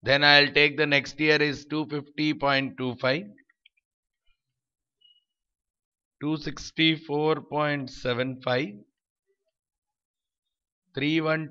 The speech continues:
two point three. See, that's what I was telling you, right? Only four zero seven point eight by the end of two thousand eleven.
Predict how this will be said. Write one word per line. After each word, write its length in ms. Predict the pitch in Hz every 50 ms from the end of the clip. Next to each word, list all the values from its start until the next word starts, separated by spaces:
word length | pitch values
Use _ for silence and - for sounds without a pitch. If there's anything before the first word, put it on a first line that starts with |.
| -
two 260 | 160 160 165 175 170 170
point 380 | - 147 147 143 139 139 131 117 - - -
three. 560 | 143 135 147 151 143 127 113 117 123 117 - _ _ _ _ _ - -
See, 260 | 110 - 123 131 135
that's 260 | 127 127 139 139 139
what 200 | - 170 180 180
I 100 | 175 170
was 180 | 170 165 151 -
telling 320 | - 151 147 151 160 160
you, 120 | 156 147 131
right? 240 | 120 131 165 202 202 - - - - _ _ _ -
Only 300 | 127 143 160 175 185 180
four 360 | 180 180 160 165 180 190 190
zero 260 | 170 190 196 196 196
seven 440 | 175 - - 170 165 175 180 190 175
point 340 | - 175 175 175 170 170 139
eight 280 | 160 165 175 170 156 151
by 100 | 165 160
the 120 | 151 156
end 180 | 151 151 156 160
of 180 | 165 160 -
two 80 | 156 151
thousand 400 | 139 151 151 151 139 147 143 139
eleven. 220 | 127 123 120 110